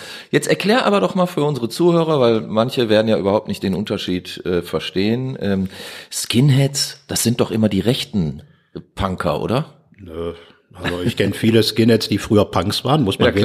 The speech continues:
Speaker 2: wirklich sagen. Aber die vielleicht genau aus dem Grund, äh, Richtung Skinhead wechselten wie ich. Also mein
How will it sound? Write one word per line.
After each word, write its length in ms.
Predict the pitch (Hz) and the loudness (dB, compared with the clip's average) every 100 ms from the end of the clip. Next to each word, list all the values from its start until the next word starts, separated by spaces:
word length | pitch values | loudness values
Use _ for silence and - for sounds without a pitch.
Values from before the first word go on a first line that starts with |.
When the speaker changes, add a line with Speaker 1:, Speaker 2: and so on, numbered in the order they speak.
| 101 | 2
Speaker 2:
wirklich 140 | 87 | 0
sagen. 380 | - 87 120 202 - - - - - | 0 0 0 -2 -6 -18 -18 -20 -20
Aber 340 | - 101 104 101 | -4 -2 2 0
die 240 | 95 101 | 0 -2
vielleicht 720 | 104 - 95 98 131 131 - - - - _ - 113 - - _ _ | -2 0 2 4 4 2 -8 -12 -14 -18 _ -20 -20 -20 -20 _ _
genau 560 | - 87 90 104 151 170 151 - _ | -6 -2 2 4 4 2 -4 -16 _
aus 200 | - 120 | -8 0
dem 180 | 123 131 | 0 0
Grund, 480 | 110 127 131 - - - | 0 2 2 -2 -18 -4
äh, 380 | 117 117 117 117 - - - - | 0 2 2 -2 -6 -8 -4 -2
Richtung 260 | 127 117 | 0 0
Skinhead 360 | - - 131 127 | 0 2 2 2
wechselten 680 | 123 - 117 113 113 110 _ _ _ - | 0 0 -4 -2 -4 -4 _ _ _ -4
wie 140 | 101 | 0
ich. 380 | 117 127 - - - _ _ _ | 2 0 -6 -12 -20 _ _ _
Also 220 | 95 95 | -6 -4
mein 440 | 90 98 139 156 | 0 4 4 2